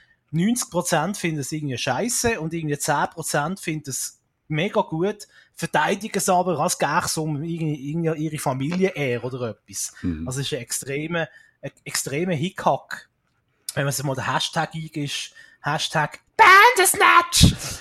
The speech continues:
Speaker 1: <laughs> auf Twitter, äh, <laughs> dann, äh, kann man sich da, äh,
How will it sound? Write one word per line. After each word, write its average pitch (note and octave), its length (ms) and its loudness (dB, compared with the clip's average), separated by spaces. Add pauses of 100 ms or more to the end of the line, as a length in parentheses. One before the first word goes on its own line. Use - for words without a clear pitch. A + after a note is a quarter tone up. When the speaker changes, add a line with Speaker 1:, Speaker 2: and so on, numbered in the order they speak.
(140)
Speaker 1:
<laughs> - 800 -2
auf G#3 260 0
Twitter, F#3 480 -4 (320)
äh, D#3 160 4
<laughs> - 1800 -4
dann, F#3+ 180 6
äh, F#3 340 6
kann E3+ 160 2
man F3 80 -2
sich E3 180 -2
da, D3+ 640 2
äh, C#3 40 -2